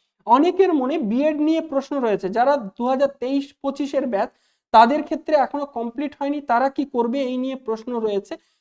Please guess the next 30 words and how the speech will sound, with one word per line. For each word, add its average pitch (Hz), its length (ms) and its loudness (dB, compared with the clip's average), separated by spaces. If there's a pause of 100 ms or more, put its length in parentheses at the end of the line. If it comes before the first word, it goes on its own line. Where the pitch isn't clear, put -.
(140)
তো 294 60 -2
এই 302 300 0
প্রশ্ন 330 420 -4
চিহ্নটা 320 420 0
এখন 311 200 -2
প্রশ্ন 285 380 -6
চিহ্নই 294 400 -2
থাকবে 285 380 -2
যতক্ষণ 277 640 -2
না 311 220 4
পর্যন্ত 226 640 -4 (360)
আমাদের 254 300 2
একটা 277 180 -2
অফিসিয়াল 302 640 -2
নোটিফিকেশন 254 640 -6 (100)
আমরা 240 280 0
হাতে - 180 -2
পাচ্ছি। - 440 -6 (640)
কিন্তু 311 360 6
ব-, 196 440 -6
দীর্ঘ 262 400 2
দশ 233 340 0
বছর 285 260 -2
ধরে 311 380 -2
একটা 269 400 -2
পরীক্ষার, 247 540 -4
আহ, 175 680 -6
প্রক্রিয়া 262 420 0
বন্ধ 240 380 0
ছিল, 302 300 -2